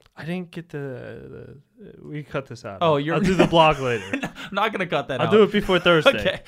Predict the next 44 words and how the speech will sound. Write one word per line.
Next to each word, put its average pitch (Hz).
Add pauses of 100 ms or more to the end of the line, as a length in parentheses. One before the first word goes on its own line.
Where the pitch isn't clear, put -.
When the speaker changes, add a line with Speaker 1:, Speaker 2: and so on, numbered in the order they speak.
Speaker 2:
<laughs> -
Okay, -
okay, - (460)
okay. 165 (240)
Speaker 1:
Sorry. 110
Speaker 2:
Keep 156
that 135
in. 104 (340)
Okay. 120 (260)
A 127
good 156
reminder, 135
though, 101
Smacko. 87
Speaker 1:
I 196
thought 240
about 175
that 135
Speaker 2:
Okay. 127
Speaker 1:
before 98 (240)
I 120
came 120
here. 90
I 95
was 98
gonna 123
bring 110
that 98
up. - (920)
Speaker 2:
Uh, 104 (640)
Pat, 143 (300)
could 127
God 151
make 147
a 120
dinner 117
so 117
buttery 107
that 90
Pat 117
himself 104
couldn't 107
enjoy 87
it? 69